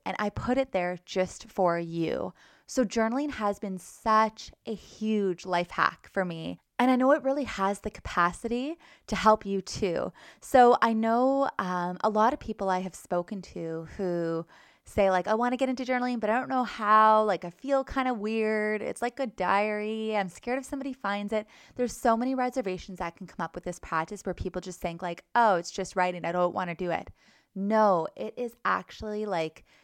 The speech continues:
the gateway to your soul and your creativity and creating more space in your life.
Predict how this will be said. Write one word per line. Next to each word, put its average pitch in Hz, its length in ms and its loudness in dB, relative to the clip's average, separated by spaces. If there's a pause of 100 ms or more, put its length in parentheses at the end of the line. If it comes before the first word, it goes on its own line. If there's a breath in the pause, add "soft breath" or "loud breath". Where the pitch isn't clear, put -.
(260 soft breath)
the 180 120 -6
gateway 175 560 0
to - 200 -6
your 170 480 0
soul 185 580 0
and 160 140 -8
your 170 100 -4
creativity 185 1000 -6
and 170 320 -8
creating 196 340 -8
more 175 140 -6
space - 440 -6
in 208 80 -8
your 180 140 -8
life. 165 400 -4